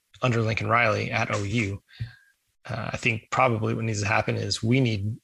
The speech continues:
to reset our expectations for quarterbacks as they come in and just make sure we're not putting Baker Mayfield and Kyler Murray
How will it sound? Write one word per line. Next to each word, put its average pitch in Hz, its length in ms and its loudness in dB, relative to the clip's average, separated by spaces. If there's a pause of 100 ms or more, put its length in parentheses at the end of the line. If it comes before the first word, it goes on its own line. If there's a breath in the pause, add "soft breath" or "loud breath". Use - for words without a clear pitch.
(300)
to 104 480 0 (880)
reset 113 600 2
our 113 140 2
expectations 110 800 0
for 107 380 -2
quarterbacks 107 600 0
as 104 100 -2
they 104 120 -2
come 113 240 -2
in 123 200 0
and 104 120 -4
just 110 180 0
make 110 140 -2
sure 110 200 2
we're 104 300 -2 (400 loud breath)
not 113 360 0 (320)
putting 107 520 -4
Baker 117 220 -2
Mayfield 107 480 -2
and 110 100 -6
Kyler 107 300 0
Murray 107 460 -2